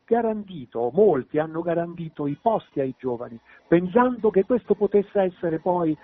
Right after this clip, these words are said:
un fatto positivo, ma non hanno fatto spazio, non hanno dato posto ai giovani. Allora, se queste iniziative mettono in condizione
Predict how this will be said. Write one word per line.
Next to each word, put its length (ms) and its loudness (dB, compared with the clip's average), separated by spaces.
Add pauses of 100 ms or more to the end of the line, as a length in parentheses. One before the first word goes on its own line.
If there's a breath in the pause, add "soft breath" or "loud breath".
(140 soft breath)
un 140 -10
fatto 320 -2
positivo, 560 -4 (240 loud breath)
ma 120 6
non 160 6
hanno 220 6
fatto 320 0
spazio, 800 -2 (320 soft breath)
non 160 -8
hanno 220 -6
dato 260 -4
posto 460 -4
ai 100 -6
giovani. 320 -8
Allora, 420 2 (240 soft breath)
se 140 -2
queste 320 0
iniziative 840 -2 (320)
mettono 460 -2
in 100 -6
condizione 760 0